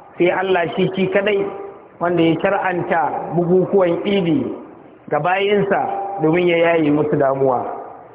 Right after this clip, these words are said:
Allah ka yaye mana damuwa. Mun shaida Annabi Muhammadu sallallahu alaihi wa sallam bawansa ne kuma manzansa ne.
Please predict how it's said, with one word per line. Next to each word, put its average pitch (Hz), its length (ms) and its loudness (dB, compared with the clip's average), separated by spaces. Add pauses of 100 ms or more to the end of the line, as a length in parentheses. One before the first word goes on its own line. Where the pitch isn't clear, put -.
(120)
Allah 175 320 0
ka 185 80 -2
yaye 165 340 2
mana 156 220 2
damuwa. 117 560 -2 (460)
Mun 165 200 2
shaida 190 480 2
Annabi 170 240 -2
Muhammadu 170 680 0
sallallahu 175 600 2
alaihi 170 320 2
wa 160 160 4
sallam 165 380 2 (640)
bawansa 165 520 2
ne 165 120 2
kuma 170 240 2
manzansa 160 560 0
ne. 131 160 0